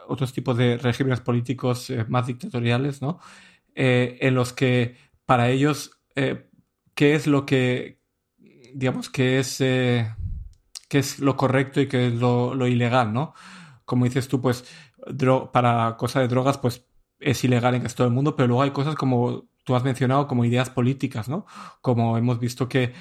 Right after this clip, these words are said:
muchas veces, eh, en Hong Kong hubieron revueltas, ¿no? Cuando se cambió, cuando hubieron este, este problema ahora con, con, eh, una modificación de la ley, ¿no? Y, y la gente, pues, se, digamos, se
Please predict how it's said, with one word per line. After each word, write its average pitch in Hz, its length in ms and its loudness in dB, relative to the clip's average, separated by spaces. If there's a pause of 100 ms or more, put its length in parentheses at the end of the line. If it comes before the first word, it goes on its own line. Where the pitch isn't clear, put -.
(200)
muchas 123 300 -2
veces, 123 260 -6
eh, 123 240 2
en 123 60 -2
Hong 123 220 -2
Kong 131 500 -2
hubieron 123 720 0 (220)
revueltas, 123 720 0
¿no? 143 300 -2
Cuando 113 220 -4
se - 260 -16
cambió, 120 560 0 (720)
cuando 123 260 2
hubieron 123 300 2
este, 123 440 0
este 123 200 -4
problema 123 340 0
ahora 123 280 0
con, 123 300 -2
con, 120 240 -2
eh, 120 300 -2
una 123 440 0
modificación 120 560 -2
de 123 80 0
la 117 100 0
ley, 120 240 -2
¿no? 135 180 -6 (760)
Y, 123 540 2
y 135 100 2
la 120 120 4
gente, 131 320 -4
pues, 131 180 -2
se, 117 580 -2
digamos, 120 360 -2
se 120 600 0